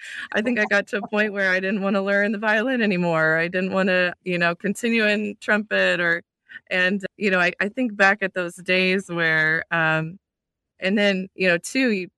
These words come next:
it's hard to really know, "Oh, can I do this?" And the, the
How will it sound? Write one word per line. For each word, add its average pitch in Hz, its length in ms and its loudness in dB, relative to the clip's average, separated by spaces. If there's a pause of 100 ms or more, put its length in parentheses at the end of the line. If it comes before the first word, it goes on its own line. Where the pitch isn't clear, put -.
(140)
it's 196 180 -2
hard 185 280 2
to 175 140 -2
really 170 280 2
know, 175 300 2
"Oh, 165 160 -2
can 180 260 -4
I 170 120 2
do 160 260 -2
this?" 151 380 -2
And 160 320 0
the, 170 200 -4 (180)
the 180 300 2